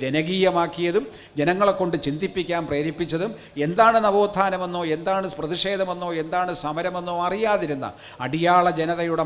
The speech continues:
മനസ്സിലേക്ക് പോലും വിപ്ലവത്തിൻ്റെ വീര്യം കടത്തിവിട്ടതും ഈ മധ്യവർഗമായിരുന്നു.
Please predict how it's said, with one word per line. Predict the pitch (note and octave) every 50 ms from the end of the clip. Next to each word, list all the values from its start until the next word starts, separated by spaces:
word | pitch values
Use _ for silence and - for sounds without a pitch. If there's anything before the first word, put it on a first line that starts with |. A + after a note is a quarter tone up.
| D3+
മനസ്സിലേക്ക് | D3+ E3+ F3+ E3+ - F#3+ F3 E3 E3 D#3+ E3 D3+ D3+
പോലും | D#3 D#3 D#3 D#3 D3 D3
വിപ്ലവത്തിൻ്റെ | D3 D3 E3+ F#3 E3+ D#3+ - E3+ D#3+ D3+ D#3 D3 D3+
വീര്യം | F3 F#3+ F#3+ F#3 E3+ C#3+ D3+
കടത്തിവിട്ടതും | D#3 F3 D#3 - F#3 D3+ C#3 A#2+ D3 C3+ C3+ B2+ A2 - - - -
ഈ | D3+ D#3 C#3+ C#3+
മധ്യവർഗമായിരുന്നു. | C#3+ - E3 E3 D3 D3 C#3+ C#3+ B2+ A#2 A#2 A2+ A2 G#2+ G#2